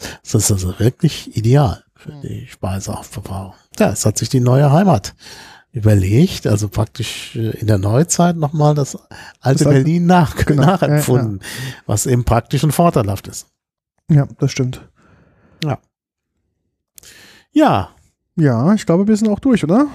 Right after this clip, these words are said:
Speaker 1: Ja, und wir haben die nächsten Folgen ja schon angekündigt. Also
Speaker 2: Genau.
Speaker 1: beim nächsten Mal soll's dann doch um Wein gehen. Mein Vorschlag ist, und das können wir uns dann auch überlegen,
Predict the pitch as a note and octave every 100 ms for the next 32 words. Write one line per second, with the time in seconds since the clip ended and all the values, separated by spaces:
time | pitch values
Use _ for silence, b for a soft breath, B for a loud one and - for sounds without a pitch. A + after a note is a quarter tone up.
0 | - D4 A#2 G#2 A#2+ A#2 A#2+ A#2 C#3+ D3+
1 | D3 C#3+ D3 E3+ - F3 F3 F3 A#3 F#3+
2 | F#3+ - A#2 G2+ G2 D#3 B2+ C3 C3 F3
3 | - G3 F#3 F3 D#3+ D3+ D#3 C3+ C#3 C3+
4 | A2 G2+ G2+ B2 E3 F#3 B3 F#4 D#4+ A3
5 | _ _ _ _ _ _ _ _ _ -
6 | - - B2 - C3 B2+ C3+ B2 G#2 G2+
7 | - A#2 A2+ G#2 G#2 F#2+ F2+ F#2 A#2+